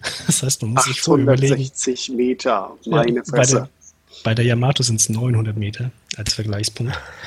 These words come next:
Speaker 1: Ähm, aber das Schiff ist schnell, es macht sehr, sehr viel Spaß. Man hat fünfzehn Komma fünf Kilometer Reichweite, was, glaub ich, sogar der beste Wert ist, der Kreuzer, außer bei der Badiari. Äh,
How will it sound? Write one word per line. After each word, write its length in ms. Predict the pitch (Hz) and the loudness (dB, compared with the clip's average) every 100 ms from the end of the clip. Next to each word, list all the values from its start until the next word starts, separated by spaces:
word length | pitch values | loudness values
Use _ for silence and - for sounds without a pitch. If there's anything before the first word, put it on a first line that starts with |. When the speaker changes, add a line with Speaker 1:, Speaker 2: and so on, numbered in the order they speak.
| - - - - 135 | -12 -10 -12 -2 4
Speaker 1:
Ähm, 540 | 123 123 123 123 127 - _ _ _ - - - | 6 6 4 2 0 -6 _ _ _ -18 -18 -4
aber 420 | - 185 151 113 - _ _ - | 2 4 4 2 -6 _ _ -2
das 140 | 123 | 0
Schiff 180 | - 160 | 2 0
ist 120 | 127 | -4
schnell, 400 | - 113 135 156 - | -4 -6 -6 -10 -12
es 100 | - | -8
macht 240 | 120 127 - | -6 -4 -2
sehr, 180 | - 139 | -2 -2
sehr 100 | 156 | -4
viel 160 | - | -4
Spaß. 540 | 139 117 113 143 - - 151 | -6 -6 -6 -6 -8 -12 -10
Man 160 | 127 113 | -4 -2
hat 100 | 123 | 0
fünfzehn 320 | - 175 214 | 2 2 2
Komma 180 | 196 175 | -2 -2
fünf 220 | - 175 | -2 -2
Kilometer 420 | - 143 131 117 | -2 -2 -2 -4
Reichweite, 640 | - 131 - 120 135 143 151 147 | -6 -8 -6 -6 -6 -8 -10 -10
was, 400 | - - - - - _ _ _ _ _ _ _ _ - - - - | -4 0 0 -2 -8 _ _ _ _ _ _ _ _ -20 -20 -18 -6
glaub 180 | 113 117 | -2 0
ich, 80 | |
sogar 200 | 127 117 | 0 -2
der 120 | 110 107 - | -6 -8 -4
beste 320 | 135 - 139 | 0 0 0
Wert 160 | 127 131 | -4 -2
ist, 100 | - | -4
der 80 | 131 | -4
Kreuzer, 300 | 127 - - | -4 -4 -2
außer 180 | 123 | -2
bei 120 | 123 117 | -2 -2
der 80 | |
Badiari. 480 | 120 113 117 127 196 - - - - - - - - - - _ | -4 -4 -2 -2 -4 -6 -20 -18 -16 -16 -16 -16 -18 -20 -20 _
Äh, 60 | - | 2